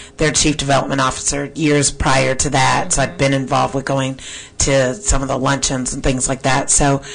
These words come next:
Speaker 1: um, but again, it's an, it's a mission that c-, really caught my attention,
Speaker 2: Right.
Speaker 1: and that I really felt like, wow, I really wanted to be a part of it.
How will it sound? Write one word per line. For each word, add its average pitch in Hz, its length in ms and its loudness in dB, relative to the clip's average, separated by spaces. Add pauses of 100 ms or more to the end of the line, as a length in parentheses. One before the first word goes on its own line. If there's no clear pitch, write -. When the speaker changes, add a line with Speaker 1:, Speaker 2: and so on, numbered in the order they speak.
(400)
Speaker 1:
um, 151 220 4
but 165 180 2
again, 185 340 2
it's 147 220 2
an, 143 300 0
it's 175 220 2
a 160 100 2
mission 151 600 0 (400)
that 151 300 0 (100)
c-, - 140 -4
really 180 300 6
caught 143 280 0
my 143 160 4
attention, 135 760 2
Speaker 2:
Right. 135 80 -10 (400)
Speaker 1:
and 147 240 0
that 143 140 4
I 135 100 4
really 139 340 2
felt 135 300 0
like, 135 200 -4
wow, 135 380 0
I - 120 -2
really 135 260 0
wanted 131 240 -4
to 127 60 -8
be 131 140 -4
a 131 60 -6
part 139 240 0
of 135 120 -6
it. 147 160 -4